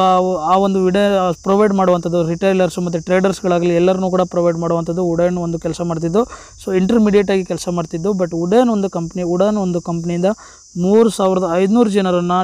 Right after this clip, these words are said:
terminated ಮಾಡಿದ್ದಾರೆ, ಅದರ ಕೆಲಸದಿಂದ ತೆಗೆದುಹಾಕಿದ್ದಾರಂತೆ. So ಏಕಾಏಕಿಯಾಗಿ ತೆಗೆದುಹಾಕಿರುವಂಥದ್ದು. ಮತ್ತು ಈ month salary ಕೊಡ್ತೀವಿ ಅಷ್ಟೇ, so ಇಪ್ಪತ್ತ್ಮೂರಕ್ಕೆ last ಅಂತ ಏಕಾಏಕಿಯಾಗಿ ತೆಗೆದಿದ್ದಾರೆ ಅಂತ ಹೇಳಿ ಆಕ್ರೋಶ ವ್ಯಕ್ತವಾಗಿದೆ. ಇನ್ನು ನಾವು ನೋಡೋದಾದ್ರೆ Sebi halts brokers turnover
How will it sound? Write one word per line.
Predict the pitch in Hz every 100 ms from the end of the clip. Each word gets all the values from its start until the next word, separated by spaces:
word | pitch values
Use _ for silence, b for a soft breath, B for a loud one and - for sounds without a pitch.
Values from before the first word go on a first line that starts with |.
| 175
terminated | 180 180 180 170 170
ಮಾಡಿದ್ದಾರೆ, | 170 160 160
ಅದರ | 165
ಕೆಲಸದಿಂದ | 170 175 151 190 185
ತೆಗೆದುಹಾಕಿದ್ದಾರಂತೆ. | 180 170 165 165 165 165 160 202 233 B B -
So | 190
ಏಕಾಏಕಿಯಾಗಿ | 180 202 - 262 214 196 202 190
ತೆಗೆದುಹಾಕಿರುವಂಥದ್ದು. | 185 175 175 185 175 165 170
ಮತ್ತು | 202 190
ಈ | 170 202
month | 220 196
salary | - 175 185
ಕೊಡ್ತೀವಿ | 185 170 170
ಅಷ್ಟೇ, | 160 - 226
so | 247 202 170 165
ಇಪ್ಪತ್ತ್ಮೂರಕ್ಕೆ | 165 - 185 190 220 240 208
last | 180 180 190
ಅಂತ | 175
ಏಕಾಏಕಿಯಾಗಿ | 170 180 202 196 180 175 170
ತೆಗೆದಿದ್ದಾರೆ | 170 170 170 165
ಅಂತ | 160 160
ಹೇಳಿ | 175 240 B B B B
ಆಕ್ರೋಶ | 175 160 180 -
ವ್ಯಕ್ತವಾಗಿದೆ. | 170 - 170 165 160 160 151
ಇನ್ನು | 185 220
ನಾವು | 214
ನೋಡೋದಾದ್ರೆ | 202 196 190 202 208
Sebi | - 190 190 240
halts | 175 175 185 180
brokers | 170 180 185 220 - -
turnover | 175 170 175 175